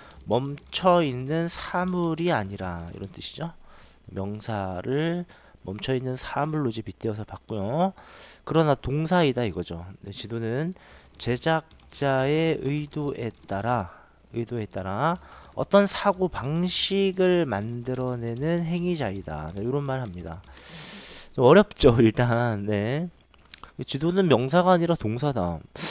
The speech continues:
이 말만 듣고, "아, 그렇구나, 뭔 말이구나." 하고 이해할 수 있는 사람은 사실 없다고 봅니다.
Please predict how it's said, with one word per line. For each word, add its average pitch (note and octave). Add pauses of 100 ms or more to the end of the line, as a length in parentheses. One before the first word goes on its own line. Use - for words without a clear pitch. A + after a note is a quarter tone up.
(220)
이 D#3
말만 G#3
듣고, F3+
"아, A#2
그렇구나, B2+
뭔 G#2+
말이구나." A2
하고 D#3
이해할 D#3+
수 -
있는 E3+
사람은 E3+
사실 E3
없다고 E3
봅니다. F#2+